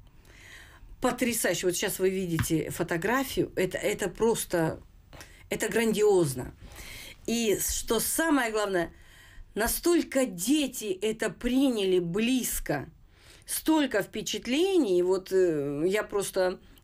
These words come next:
часто вижу с этими ребятишками, ну, просто у меня трое детей в этой школе выросли, и я знаю очень многих детей, мы до сих пор встречаемся, разговариваем, обсуждаем. Восторгу не было предела. Это потрясающе. Я понимаю, что, а,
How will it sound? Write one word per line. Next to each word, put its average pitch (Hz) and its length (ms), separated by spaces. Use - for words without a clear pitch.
часто 220 440
вижу 185 260
с 180 80
этими 190 300
ребятишками, 196 540
ну, 285 120
просто 269 260
у 240 40
меня 233 200
трое 247 280
детей 226 260
в 220 60
этой 202 160
школе 196 340
выросли, 165 480
и - 80
я 233 280
знаю 220 280
очень 214 180
многих 208 340
детей, 262 300
мы 220 100
до 185 100
сих 185 160
пор 202 120
встречаемся, 220 640
разговариваем, 185 640
обсуждаем. 190 640
Восторгу 240 600
не 220 180
было 190 200
предела. 160 540
Это 208 200
потрясающе. 233 640
Я 214 80
понимаю, 269 360
что, - 280
а, 185 360